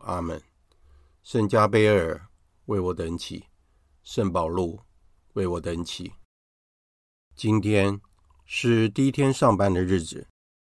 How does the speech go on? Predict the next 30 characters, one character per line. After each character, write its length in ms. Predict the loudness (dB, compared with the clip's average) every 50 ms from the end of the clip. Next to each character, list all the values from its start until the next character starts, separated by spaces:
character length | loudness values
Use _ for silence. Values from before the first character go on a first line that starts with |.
| _ _ _ _ _ _ _ _ _ _ _ 2
大 140 | 2 4 4
家 260 | 6 6 8 6 6
感 180 | 4 2 -2
觉 160 | -2 -2 -4 -4
怎 160 | -2 -4 -4
么 80 | -2 0
样 200 | 0 0 0 0
呢？ 220 | -2 -6 -8 -12 _ _ _ _ _ _ _ _ _ _ _ _ _ _ _ _ _ _
还 240 | _ -8 -4 -4 -2
是 380 | -2 0 2 2 2 2 0 -4 _ _ _ _ _ _
还 240 | _ -6 -2 0 0
停 220 | 0 2 0 2 2
留 160 | 4 2 4
在 360 | 6 6 6 6 4 2 0 -6 _ _ _ _ -20 _ _ _ _
过 160 | 4 4 6 6
年 180 | 6 2 0
的 80 | -2 -4
气 180 | -4 -2 -2
氛 200 | -2 0 -2 -2
当 200 | 0 0 0 0
中 200 | -2 -2 -2 -2
呢？ 200 | -2 -4 -4 -6 -10 _ _ -20 _ _ _ _ _ _ _ _ _ -20 _ _ _ _ _ _ -20 -20 -16 -6
在 160 | -2 0 0
这 160 | 2 2 0
里， 280 | 0 0 -2 -6 -8 -10 _ _ _ _ _ _ _ _ _ _
先 340 | -4 2 6 8 8 8 6
祝 180 | 4 4 2
福 160 | 2 2 2 4
大 220 | 4 6 6 6
家 380 | 4 4 6 6 6 4 2